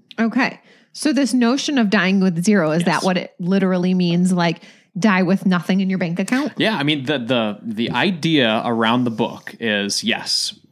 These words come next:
Speaker 2: use the money and resources you have here on earth while you are alive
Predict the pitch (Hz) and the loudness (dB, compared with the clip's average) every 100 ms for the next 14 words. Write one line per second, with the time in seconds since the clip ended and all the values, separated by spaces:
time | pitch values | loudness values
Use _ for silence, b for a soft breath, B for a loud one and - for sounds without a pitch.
0 | _ _ _ - 110 123 185 226 254 226 | _ _ _ -16 -6 0 2 4 2 0
1 | 165 147 117 117 139 160 160 110 104 110 | 0 0 2 2 2 0 0 -2 -2 0
2 | 135 - 139 131 - 110 - 110 - 107 | 0 0 0 -2 -2 -4 -2 -2 0 0
3 | 104 - - 151 151 156 160 - 120 123 | 0 -4 -6 -4 -2 0 0 0 0 2
4 | 117 113 104 101 - 110 107 113 117 117 | 0 0 0 -2 -4 0 2 2 2 2
5 | 117 120 110 90 90 92 - - | 2 2 2 0 -2 -6 -8 -20